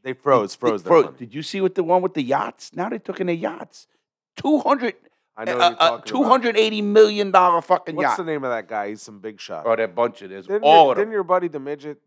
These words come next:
Speaker 1: just hang out with him a couple we-, a couple months ago at a, at, like, some event? Said, he said his yacht was parked next to theirs.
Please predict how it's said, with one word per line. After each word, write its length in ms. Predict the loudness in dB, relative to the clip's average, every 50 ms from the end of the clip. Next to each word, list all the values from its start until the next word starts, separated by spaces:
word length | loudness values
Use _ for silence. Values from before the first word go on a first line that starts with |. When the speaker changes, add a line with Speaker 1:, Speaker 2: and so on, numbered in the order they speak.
| _ _
Speaker 1:
just 120 | _ -18 -12
hang 220 | -12 -10 -10 -8
out 120 | -10 -10 -10
with 100 | -10 -10
him 100 | -10 -10
a 40 | -10
couple 260 | -12 -14 -14 -12 -12 -12
we-, 100 | -12 -12 -14
a 60 | -18
couple 220 | -18 -16 -16 -16 -14
months 240 | -14 -14 -16 -16
ago 240 | -16 -12 -8 -8 -8
at 60 | -8
a, 460 | -8 -10 -10 -12 -14 -14 -16 -20 -20 _ _ _ _ _ _ _ _ _ _ _ _ _ _ _ _ _ _ -16
at, 100 | -12 -12
like, 160 | -12 -14 -14
some 160 | -16 -16 -16
event? 320 | -14 -14 -14 -14 -14 -14 _ _ _ _ _ _ _ _ _
Said, 240 | _ _ -16 -14 -14
he 160 | -14 -14 -14
said 180 | -10 -8 -8 -8
his 200 | -8 -10 -10 -8
yacht 240 | -4 -4 -4 -4 -6
was 120 | -10 -16
parked 280 | -12 _ -10 -10 -10 -12
next 200 | -16 -20 -20 -20
to 100 | _ -20
theirs. 340 | -20 -20 -20 -20 -20 _ _